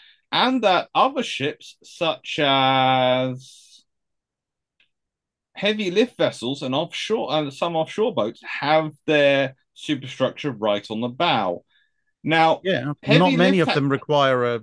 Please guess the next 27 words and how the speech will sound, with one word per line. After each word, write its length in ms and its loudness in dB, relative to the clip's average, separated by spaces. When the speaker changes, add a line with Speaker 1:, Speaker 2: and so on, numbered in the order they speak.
Speaker 2:
a, 140 -8
you 100 -6
know, 100 -2
a 120 -6
small 440 -4
train 540 -4
to 100 -12
get 320 -2
to 100 -14
the 100 -8
stern 520 -4
where 180 -4
the 160 -4
engines 440 -6
are. 280 -10
Speaker 1:
No, 420 0
you 180 -6
don't, 220 -4
not 180 -2
on 160 -6
the 100 -6
offshore 400 -4
boats. 380 -8
That's 240 -4
definitely 340 -4
not 240 -4
a, 600 -6